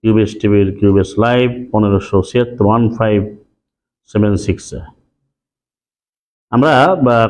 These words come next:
কোরআন থেকেই আলোচনা করব এবং কোরআনই মানার জন্য। আলোচনাগুলো অত্যন্ত, আমরা কোরআনের আয়াত থেকে আলোচনা করি,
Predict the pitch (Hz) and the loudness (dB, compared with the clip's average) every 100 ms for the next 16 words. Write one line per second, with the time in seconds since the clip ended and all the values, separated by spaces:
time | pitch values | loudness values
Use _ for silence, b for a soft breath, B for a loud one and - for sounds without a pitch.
0 | 117 131 127 117 139 143 160 120 117 131 | 0 -2 0 -2 -2 0 2 2 0 -2
1 | 131 131 151 175 151 120 107 120 117 113 | -2 -2 0 2 2 0 0 0 0 2
2 | 110 104 104 104 104 87 82 - 110 117 | 2 4 2 2 0 -2 -2 -6 -4 -2
3 | 135 135 139 156 156 - 147 147 190 269 | 0 2 2 2 0 -2 -4 0 -2 -2
4 | - _ _ _ _ _ 101 104 101 90 | -8 _ _ _ _ _ 0 2 0 -2
5 | - 131 127 123 120 117 120 - 135 156 | -2 0 2 0 2 0 -2 -4 0 2
6 | 139 120 135 135 139 170 - | 2 2 2 0 0 0 -2